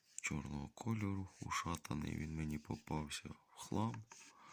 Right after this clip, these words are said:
Без батареї, без нічого.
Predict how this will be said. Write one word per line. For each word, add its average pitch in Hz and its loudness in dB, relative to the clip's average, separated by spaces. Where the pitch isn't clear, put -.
Без 80 2
батареї, 78 2
без - -2
нічого. 110 2